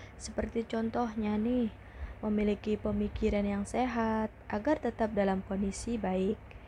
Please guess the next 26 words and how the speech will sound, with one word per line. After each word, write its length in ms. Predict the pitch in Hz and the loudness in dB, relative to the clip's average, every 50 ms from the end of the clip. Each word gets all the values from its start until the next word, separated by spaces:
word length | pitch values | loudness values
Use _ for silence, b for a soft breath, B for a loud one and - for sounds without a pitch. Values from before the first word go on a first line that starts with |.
| B B B B B B B | B B B B B B B
Selain 480 | - - - 233 220 220 220 220 226 - | -16 -2 2 4 6 6 6 6 4 2
itu, 480 | 220 202 - - 196 208 226 262 277 277 - | 0 -2 0 0 0 2 4 4 2 2 2
kurangi 400 | - 254 247 247 247 247 240 214 | 2 4 4 6 6 4 4 4
juga 320 | 220 214 202 208 202 196 | 4 2 4 4 4 4
asupan 480 | 202 196 - 240 233 - 311 320 311 285 | 4 2 0 -2 0 2 2 4 4 6
berita 320 | 262 247 226 226 - 208 | 8 6 6 6 4 2
yang 160 | 202 202 196 190 | 4 4 2 2
terlalu 320 | - 208 190 190 196 196 | 0 0 0 2 2 2
banyak 560 | 190 196 190 185 185 185 185 185 202 254 277 - B B B B B B B - - | 2 2 2 2 2 2 2 2 0 0 0 -4 B B B B B B B -4 -2
karena 320 | 240 233 233 233 233 233 | 0 2 4 4 4 4
dapat 320 | 220 233 226 - - 233 233 - | 4 4 4 4 0 -2 0 0
membuat 400 | 220 220 214 214 226 254 - - | 0 2 2 4 2 2 2 0
kesehatan 480 | - 233 - 220 208 - 208 202 196 196 | -2 -2 -2 -4 -4 -2 -2 -2 -2 0
mental 400 | 196 202 202 214 - 226 240 233 | 0 -2 -2 0 0 0 0 0
terganggu. 720 | 226 214 202 190 190 190 190 190 190 196 196 185 185 196 - - B B B B B B B B - | 0 -2 0 0 2 2 2 2 0 0 0 0 -2 -2 -4 -6 B B B B B B B B -2
Dan 320 | - 208 202 196 190 190 190 | 0 2 2 4 2 2 0
jika 320 | 208 202 - - 220 214 | 0 -2 -2 -2 -2 0
merasa 320 | 202 208 208 208 - 208 202 | 0 0 0 0 -2 -4 -4
tidak 320 | - 202 196 202 - 196 | -2 0 0 0 2 2
nyaman, 560 | 196 190 190 185 190 190 214 254 285 302 - - B B B B B B - | 0 0 0 0 0 2 2 2 0 -2 -4 -10 B B B B B B -4
ada 240 | 233 214 233 262 277 | 0 4 4 4 4
hal 320 | 269 - - 294 294 294 | 4 2 2 4 4 4
tertentu 720 | 294 - 247 - - 226 214 202 - - 208 220 233 247 254 | 2 -2 -4 -2 0 0 0 -2 -2 -4 -4 -2 0 2 2
yang 320 | 247 233 220 208 208 208 | 4 4 2 2 2 0
mengganggu 560 | 202 202 196 196 196 196 202 202 233 247 - | 0 0 0 0 0 0 0 2 2 2 2
aktivitas 880 | - 226 220 - - - 226 220 - - 208 - - 190 185 208 220 | 2 -2 -4 -6 -6 -6 -6 -6 -4 -6 -6 -6 -4 -4 -4 -2 -4